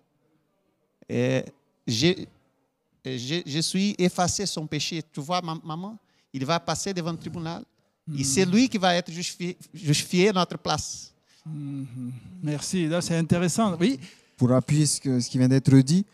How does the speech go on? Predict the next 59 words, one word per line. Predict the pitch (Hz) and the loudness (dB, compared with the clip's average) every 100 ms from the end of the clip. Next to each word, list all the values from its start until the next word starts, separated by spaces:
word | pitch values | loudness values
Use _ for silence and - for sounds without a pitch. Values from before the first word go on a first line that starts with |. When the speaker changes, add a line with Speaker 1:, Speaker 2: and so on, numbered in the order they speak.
| - - - - | -20 -18 -12 0
Speaker 3:
Albert | 127 127 160 | 2 4 4
nous | 143 131 | 6 4
précise | 123 147 - 190 - | 8 8 8 6 4
comment | 156 156 147 | 2 4 2
est-ce | - | 2
que | 147 | -2
ça | 151 | -2
va | 131 127 | 0 0
se | 139 | 0
passer, | 131 135 151 | 0 0 -2
parce | 123 127 | -4 -6
que | |
tout | 131 127 | -4 2
à | 151 | 2
l'heure, | 135 | 2
on | |
parlait | 135 131 135 | 2 2 6
de | 127 | 8
livres, | 127 160 202 151 - - - - - | 8 8 6 2 -4 -14 -20 -20 -10
et | - 117 120 | 0 4 4
Albert | 120 143 143 147 165 | 4 4 4 2 0
Muller | 135 139 143 | 2 2 4
nous | 135 | 2
dit, | 135 170 | 2 0
il | 151 | 0
y | 139 | 4
a | 139 | 6
le | 147 | 8
livre | 175 170 135 127 | 6 4 4 4
de | 127 | 6
vie, | 123 139 185 214 180 | 6 4 2 2 -2
il | 127 | 0
y | |
a | 123 | 2
le | 131 | 4
livre | 151 135 127 | 4 2 2
de | 127 | 0
souvenirs, | - 143 135 156 | 0 0 2 2
il | 151 | 2
y | |
a | 131 | 2
aussi | 139 - | 2 2
un | 143 135 | 4 6
registre | 151 151 185 - 151 | 4 4 0 0 0
des | 135 | 0
péchés | 127 135 - 180 190 _ _ - | -2 -2 0 -2 -4 _ _ -8
et | 131 | -2
la | 131 | 2
loi | 139 165 | 6 6
de | 151 156 | 8 6
Dieu. | 135 127 _ _ - | 6 0 _ _ -12
Ce | - | -4
sont | - 135 | 0 4
les | 135 | 4
livres | 143 170 202 180 170 | 4 6 4 4 -2
qui | 139 | -4
vont | 131 | -4
servir | - 139 131 147 | -4 -4 -4 -4
de, | 135 | -6